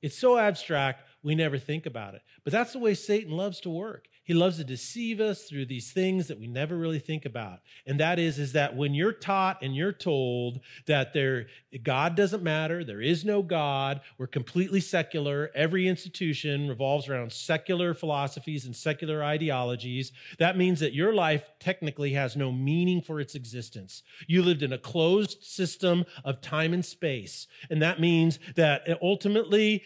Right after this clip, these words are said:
it's, what you're gonna do and what's gonna happen to you is already determined. You have no free will. Your choices don't matter. No wonder these people come out depressed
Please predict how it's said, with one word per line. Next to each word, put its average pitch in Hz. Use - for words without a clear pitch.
it's, 147
what 156
you're 185
gonna 196
do 190
and 175
what's 160
gonna 160
happen 175
to -
you 190
is 139
already 151
determined. 196
You 135
have 135
no 175
free 196
will. 135
Your 143
choices 190
don't 185
matter. 139
No 220
wonder 285
these 262
people 185
come 180
out 160
depressed -